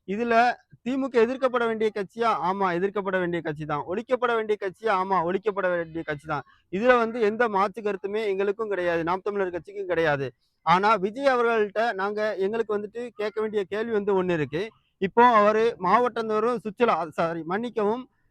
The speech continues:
அ, மக்கள் பயணம் மேற்கொண்டுட்டு இருக்காரு. அந்த பிரச்சார வாகனத்துல பாத்தீங்கன்னா அண்ணாதுரையோட ப-,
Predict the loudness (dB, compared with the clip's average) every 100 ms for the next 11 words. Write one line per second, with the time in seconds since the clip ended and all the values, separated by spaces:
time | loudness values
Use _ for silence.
0 | _ -4 2 2 2 0 2 2 2 2
1 | 0 2 2 0 2 2 2 0 -4 -6
2 | -6 -6 -2 0 2 4 4 4 0 -4
3 | -4 -4 -4 -4 0 0 -2 0 -2 0
4 | 0 0 0 -2 0 0 0